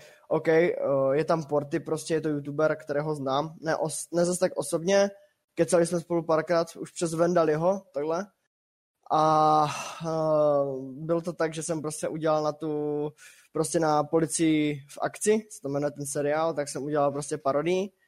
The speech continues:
Eh, je tam hodně komentářů, kterých jsou negativních taky, protože lidi jsou třeba, mají jako kdyby rodiče policajty nebo mají prostě takhle,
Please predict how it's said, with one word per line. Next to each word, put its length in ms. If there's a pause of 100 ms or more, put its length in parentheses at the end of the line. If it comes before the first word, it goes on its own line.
(400)
Eh, 100
je 180
tam 140
hodně 340
komentářů, 540
kterých 520
jsou 220
negativních 720
taky, 500
protože 520
lidi 720
jsou 260
třeba, 220
mají 240
jako 200
kdyby 180
rodiče 360
policajty 560
nebo 180
mají 200
prostě 260
takhle, 320